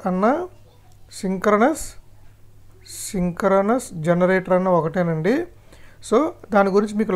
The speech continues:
లాస్ట్లో క్లియర్గా చెప్తాను. లాస్ట్ వరకు మీరు చూడండి. ఓకే, నెక్స్ట్ మూడో క్వశ్చన్కి వెళ్ళిపోదాం ఫ్రెండ్స్. మూడో క్వశ్చన్ చూడండి.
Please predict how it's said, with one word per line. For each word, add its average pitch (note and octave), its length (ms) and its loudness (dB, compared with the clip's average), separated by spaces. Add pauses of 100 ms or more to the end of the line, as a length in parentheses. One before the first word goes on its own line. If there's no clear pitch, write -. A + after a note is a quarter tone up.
లాస్ట్లో F#3 420 2
క్లియర్గా F#3 360 0
చెప్తాను. F3+ 380 2 (120)
లాస్ట్ G3 340 -4
వరకు G3+ 280 -2
మీరు G#3+ 160 0 (140)
చూడండి. E3+ 420 2 (160)
ఓకే, C4 160 -2 (1200)
నెక్స్ట్ F#3+ 260 -4 (800)
మూడో F#3+ 220 2
క్వశ్చన్కి F3+ 300 -2
వెళ్ళిపోదాం F3+ 420 0
ఫ్రెండ్స్. C4 260 -2 (920)
మూడో F#3 220 0
క్వశ్చన్ F#3 300 -6
చూడండి. F3 360 0